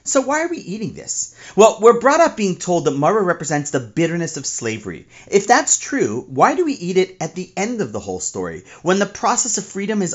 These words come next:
almost over? Weren't we freed from the bitter slavery at this point? Shouldn't maror be the first thing, maror Pesach Matzah? Why is the order of Rebbe Gamliel Pesach Matzah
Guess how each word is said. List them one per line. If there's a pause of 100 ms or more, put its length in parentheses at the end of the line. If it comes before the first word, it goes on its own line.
almost
over? (220)
Weren't
we
freed
from
the
bitter
slavery
at
this
point? (120)
Shouldn't
maror
be
the
first
thing, (200)
maror
Pesach
Matzah? (260)
Why
is
the
order
of
Rebbe
Gamliel (360)
Pesach
Matzah